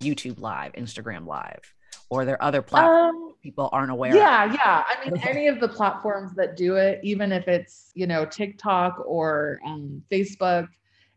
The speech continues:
Speaker 2: And yeah, so it's kind of like the new Q V C, basically.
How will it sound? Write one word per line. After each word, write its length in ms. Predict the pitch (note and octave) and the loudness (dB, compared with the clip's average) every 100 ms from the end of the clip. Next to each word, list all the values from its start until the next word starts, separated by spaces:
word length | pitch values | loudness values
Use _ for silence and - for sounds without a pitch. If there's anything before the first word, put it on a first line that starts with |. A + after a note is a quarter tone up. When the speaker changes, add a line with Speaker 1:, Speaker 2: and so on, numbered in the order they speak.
| - | -6
Speaker 2:
And 640 | F#3 F3 E3+ E3 D#3+ D#3+ - | -2 0 0 -2 -6 -8 -4
yeah, 240 | F#3+ G3 | 0 2
so 220 | F3 G3+ G#3+ | 0 0 -2
it's 200 | G3+ - | -2 -2
kind 200 | A#3+ F4+ | 0 0
of 100 | A#3 | 0
like 240 | F3+ F3+ | 0 0
the 80 | F#3 | -4
new 560 | F3+ F3+ F#3+ F#3+ F#3 F#3 | -4 -2 -2 -2 -4 -8
Q 260 | - G3 | -4 -4
V 160 | E3+ E3 | -4 -8
C, 440 | E3 - C#3+ F#2 | -10 -8 -8 -8
basically. 680 | - A2 - - A#2+ C3+ C3 | -10 -10 -10 -12 -10 -10 -12